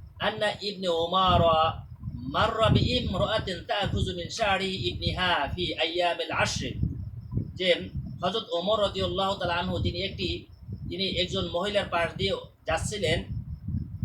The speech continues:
তিনি দেখতেছিলেন যে তাখুযু মিন শারি ইবনিহা, তিনি তার সন্তানের চুল কেটে দিচ্ছেন। এই আইয়ামিল আশরে, জিলহজ মাসের এই দশ তারিখের যে কোনো একদিন। ফাকালা, তিনি বললেন,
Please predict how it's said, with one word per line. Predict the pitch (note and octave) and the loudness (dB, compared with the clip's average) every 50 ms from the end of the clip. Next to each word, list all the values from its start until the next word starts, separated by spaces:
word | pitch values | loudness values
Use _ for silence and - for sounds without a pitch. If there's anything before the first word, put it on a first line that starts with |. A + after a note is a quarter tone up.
| - - - | 4 6 6
তিনি | - - A3 | 8 6 6
দেখতেছিলেন | - - - - - - A3 A3+ A3+ A3+ A3 G#3+ G3 | 6 6 6 6 4 2 -2 -2 -2 -2 -2 0 0
যে | G3 F3+ | 0 0
তাখুযু | - G3+ G#3 G#3 G#3 - - G#3+ G#3+ G3+ | 0 2 4 4 4 2 0 -2 -4 -4
মিন | G3 F#3 F3+ F3 E3+ E3 | -4 -2 -2 -2 -2 -2
শারি | - - A3 G#3+ G3+ G3 G3 F#3+ F#3 F#3 - - | 0 0 2 4 4 4 4 4 4 6 6 6
ইবনিহা, | - F3+ F#3+ - - - F3 E3+ E3+ E3+ F3 F3 D#3 - - | 6 4 4 4 4 2 2 0 0 2 2 2 2 0 -2
তিনি | F3+ F3+ F#3 | -4 -6 -6
তার | F3+ - F3 E3 D#3 | -2 0 0 0 0
সন্তানের | D#3 - - G3 G3+ G3 G3 F#3 F3+ E3+ C#3+ - - | 0 -2 -4 -4 -4 -2 -2 -2 -2 -2 -4 -4 -6
চুল | - F#3 F3 E3+ | -6 -4 -4 -4
কেটে | D4 - F#3 F#3 F#3+ F#3 | -4 -6 -8 -6 -6 -4
দিচ্ছেন। | F3+ E3 - - - F3+ D#3 B2+ A2 - - - - - - - - - - - F3 | -4 -6 -4 0 2 2 2 2 0 -6 -12 -14 -12 -12 -10 -10 -10 -12 -10 -6 -2
এই | E3+ | 0
আইয়ামিল | D3+ E3+ F3 F3+ F#3+ F#3+ F#3 F3+ F3+ E3+ | 0 0 2 2 2 2 2 2 0 0
আশরে, | - - F3+ - - F3+ D3+ | 0 0 -2 -2 -4 -4 -4
জিলহজ | - - F3 F#3 F#3 F#3 F3 F#3 | -4 -4 -2 -2 -2 -2 -2 -2
মাসের | F#3 F3+ - F3+ E3 E3 | -2 -2 0 0 2 2
এই | D#3+ D#3 - | 2 2 2
দশ | - E3 F3+ F3 - - - - - | 0 2 2 2 2 2 4 4 6
তারিখের | - F3 - - - - - | 6 4 6 6 6 6 6
যে | - - | 6 4
কোনো | - - - - | 4 2 2 2
একদিন। | - - - - - - - - - - - - - - - - - - | 2 4 4 4 4 4 2 2 2 0 0 0 2 2 2 2 2 0
ফাকালা, | D#3 D3+ D3 - D#3 E3+ F3 F3+ F3+ F3 D#3 D3+ | -2 -4 -2 2 4 6 6 6 6 4 2 0
তিনি | - D3+ D3+ D3+ | 0 -4 -6 -4
বললেন, | C3+ C3+ C#3 D3 D3+ D#3 E3 D#3 C#3+ - - - | -2 0 0 2 2 2 2 2 2 2 2 0